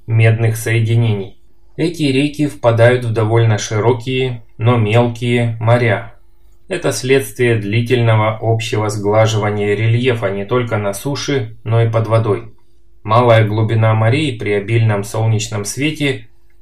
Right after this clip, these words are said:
обеспечивает обилие водных растений, среди которых плавает живность с голубой кровью.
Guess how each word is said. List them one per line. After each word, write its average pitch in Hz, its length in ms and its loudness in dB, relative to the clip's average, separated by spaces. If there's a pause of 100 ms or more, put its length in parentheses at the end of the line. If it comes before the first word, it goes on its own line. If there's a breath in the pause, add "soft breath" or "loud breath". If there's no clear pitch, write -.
(100)
обеспечивает 139 960 0
обилие 120 500 0
водных 113 520 0
растений, 113 680 -4 (200)
среди 113 340 -6
которых 117 460 -4
плавает 123 460 0
живность 127 800 -4
с 107 120 -8
голубой 107 540 -2
кровью. - 520 -2